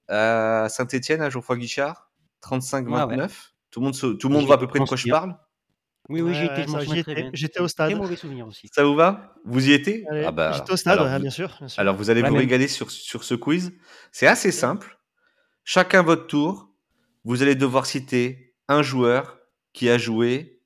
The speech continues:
Speaker 1: ce match. Le premier qui, quand, si vous perdez, mauvaise réponse, vous êtes éliminé.
Speaker 3: Putain, c'est rude, hein.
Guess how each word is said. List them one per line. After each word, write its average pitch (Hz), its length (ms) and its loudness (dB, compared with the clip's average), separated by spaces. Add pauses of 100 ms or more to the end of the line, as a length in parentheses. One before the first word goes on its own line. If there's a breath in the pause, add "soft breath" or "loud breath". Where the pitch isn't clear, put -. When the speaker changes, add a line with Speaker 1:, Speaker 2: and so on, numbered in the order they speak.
(760)
Speaker 1:
ce - 180 -4
match. - 540 -8 (1700)
Le 104 80 -4
premier 180 260 0
qui, - 160 -14
quand, 156 160 4
si - 160 -2
vous 165 140 -2
perdez, 113 760 0
mauvaise 120 320 2
réponse, 101 520 -4
vous 95 120 -8
êtes 104 140 -8
éliminé. 85 420 -8 (1120)
Speaker 3:
Putain, 123 140 -20
c'est - 180 -20
rude, 190 240 -10
hein. 180 220 -14